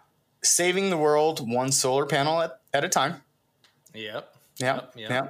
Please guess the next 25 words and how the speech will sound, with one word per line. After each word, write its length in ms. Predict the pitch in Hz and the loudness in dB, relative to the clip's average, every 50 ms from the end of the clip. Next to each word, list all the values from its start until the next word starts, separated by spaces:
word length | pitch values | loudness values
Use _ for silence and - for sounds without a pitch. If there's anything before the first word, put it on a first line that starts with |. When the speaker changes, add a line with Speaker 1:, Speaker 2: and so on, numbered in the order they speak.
| - | -2
Speaker 1:
That's 260 | 139 139 135 139 139 - | 0 0 0 0 0 -4
the 80 | 143 | 0
big 260 | 135 143 139 139 143 | 2 2 2 2 2
positive 360 | 139 143 139 143 151 147 139 139 | 2 2 4 4 2 0 -2 -2
thing 260 | - 139 127 123 120 | -2 -2 0 0 -2
of, 220 | 113 107 - - | -2 -4 -4 -6
of 180 | - 117 110 104 | -6 -6 -4 -2
this 180 | 117 110 - | -2 -4 -2
past 380 | - - 113 101 98 - - - | -2 -2 -2 0 -2 -2 -4 -6
week. 240 | - 85 - - - - _ _ _ _ | -10 -10 -10 -14 -18 -20 _ _ _ _
So 340 | - - - 110 107 101 - - _ _ _ _ _ - - _ - - | -4 -2 0 0 -2 -4 -8 -12 _ _ _ _ _ -20 -20 _ -10 -10
let's 160 | 117 - - | -6 -4 -2
hear 120 | - 117 107 | -2 -2 -2
it, 100 | 98 107 | -2 -2
Speaker 2:
Cool. 100 | 104 104 | -2 -2
Speaker 1:
Jonathan. 400 | 104 107 104 - 113 110 107 107 _ _ _ - | -2 -2 -2 -4 -4 -4 -4 -8 _ _ _ -6
Are 80 | 113 120 | -4 -4
you 200 | 120 127 139 139 | -2 -2 -2 -2
engaged 540 | 135 135 135 143 147 160 156 151 - - | -2 0 0 0 0 0 -2 -6 -4 -2
yet? 200 | 180 185 185 - - - - - _ _ _ _ - - _ _ - | -2 -2 -2 -4 -8 -16 -20 -20 _ _ _ _ -20 -20 _ _ -18
Speaker 2:
Yeah, 460 | 156 151 175 185 185 180 185 180 185 - | -12 -10 -8 -6 -6 -6 -4 -6 -6 -4
um, 540 | - 170 170 170 165 165 170 170 170 175 175 170 - - - - | -4 -4 -4 -2 -2 -2 -4 -4 -4 -4 -4 -4 -4 -6 -6 -6
<sighs> 220 | - - - - 139 | -8 -10 -12 -12 -10
let's 200 | 165 - - - | -8 -4 -2 -2
see. 400 | - - 131 110 104 101 95 | -2 -2 -4 -4 -6 -8 -8